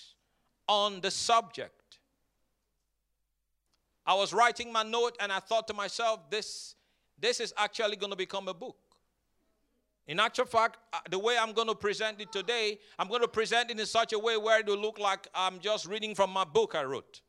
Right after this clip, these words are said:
Amen. Because I'm gonna be reading a lot of things here. And as I read all these things, I want you to please open up your heart and grab them. Because I believe these things are important.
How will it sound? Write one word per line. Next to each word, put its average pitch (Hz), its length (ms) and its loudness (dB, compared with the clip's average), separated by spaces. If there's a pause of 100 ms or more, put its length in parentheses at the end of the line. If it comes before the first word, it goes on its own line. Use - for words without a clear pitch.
(2000)
Amen. 208 400 0 (880)
Because 220 420 4
I'm 214 140 2
gonna 247 200 2
be 220 140 2
reading 247 400 4
a 226 80 8
lot 233 220 8
of 214 100 4
things 226 420 -2
here. 143 260 -6 (760)
And 208 160 4
as 208 160 2
I 196 100 0
read 254 300 0
all 247 240 2
these 220 200 -4
things, 208 220 -8
I 196 80 -2
want 233 320 -4
you 254 80 -12
to 220 100 -4
please 220 380 -12
open 254 280 2
up 240 160 -4
your 226 120 -6
heart 196 280 -4
and 196 200 -6
grab 214 400 -2
them. 120 140 -10 (1900)
Because 196 320 0
I 240 100 6
believe 240 380 0
these 247 240 -2
things 226 260 -4
are 202 160 2
important. 190 540 -8